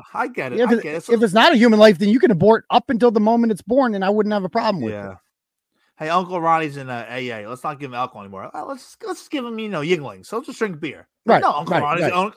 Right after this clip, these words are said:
Speaker 1: Uncle Ronnie's gotta be sober." Well, we'll just settle on Yuengling. I, I get, I get what you're saying. It kinda really appeases nobody, but I know I'm in the minority there with that opinion. But, um,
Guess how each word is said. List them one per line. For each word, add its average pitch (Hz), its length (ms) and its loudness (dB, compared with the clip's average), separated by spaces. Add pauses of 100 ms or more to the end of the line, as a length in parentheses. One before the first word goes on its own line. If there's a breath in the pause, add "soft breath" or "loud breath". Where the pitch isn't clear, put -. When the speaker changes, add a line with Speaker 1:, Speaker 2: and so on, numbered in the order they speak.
Speaker 1:
Uncle 220 240 0
Ronnie's 165 300 2
gotta 135 200 -4
be 190 100 -8
sober." 302 440 0 (300)
Well, - 120 -6
we'll 453 380 -2
just 349 120 -10
settle 262 240 0
on 196 80 -2
Yuengling. 127 340 -8
I, 202 200 -2
I 247 120 -2
get, 220 180 -6
I 262 80 -2
get 247 140 -8
what 175 80 -14
you're 151 80 -8
saying. 107 340 -16 (280)
It 151 120 -14
kinda 185 200 -4
really 160 200 -2
appeases 135 360 -12
nobody, 107 380 -10
but 107 240 -10 (360)
I 147 80 -8
know 156 140 -4
I'm 147 100 -10
in 143 60 -14
the 135 280 -10
minority 127 480 -6
there 113 300 -6
with 110 100 -14
that 107 160 -10
opinion. 101 400 -16
But, 92 160 -18
um, 90 300 -18